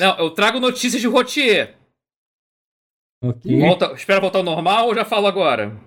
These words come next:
Speaker 2: Pode falar, já tá o normal, já tá o normal, tá tudo normal agora.
Speaker 1: Ele escreveu, ele mandou: "Desculpem, sem motivos interessantes. Fui dar uma dormidinha às dezessete horas e acordei agora.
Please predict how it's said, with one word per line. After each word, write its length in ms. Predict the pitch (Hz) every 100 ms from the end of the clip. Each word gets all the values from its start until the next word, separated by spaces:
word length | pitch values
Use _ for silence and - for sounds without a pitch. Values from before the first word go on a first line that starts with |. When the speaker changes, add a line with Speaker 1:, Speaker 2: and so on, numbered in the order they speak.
| _
Speaker 2:
Pode 220 | 185 202
falar, 240 | 214 185 180
já 100 | 170
tá 100 | 196
o 40 |
normal, 320 | 202 180 143 123
já 80 |
tá 120 | 123 147
o 40 |
normal, 300 | 151 117 113
tá 100 | 120
tudo 140 | 120
normal 360 | 143 139 117 104
agora. 360 | 107 104 98 - -
Speaker 1:
Ele 240 | - 180 185
escreveu, 840 | - - 196 180 156 156 135 107 - 123 135 120 - - _ _ _ - _ -
ele 220 | 143 143
mandou: 580 | 147 147 139 123 104 92 _ _ _ _
"Desculpem, 680 | 208 254 - 202 170 - 202
sem 260 | 202 - 233
motivos 440 | 226 208 220 196 196
interessantes. 880 | 196 190 - 123 104 202 - - - _ _ _ _ _ - - -
Fui 240 | - 277
dar 220 | 208 226
uma 140 | 214 196
dormidinha 500 | 185 180 175 131 143
às 80 |
dezessete 560 | 135 156 170 170 165 -
horas 220 | 170 170
e 40 | 180
acordei 320 | 185 165 165
agora. 480 | 170 143 113 104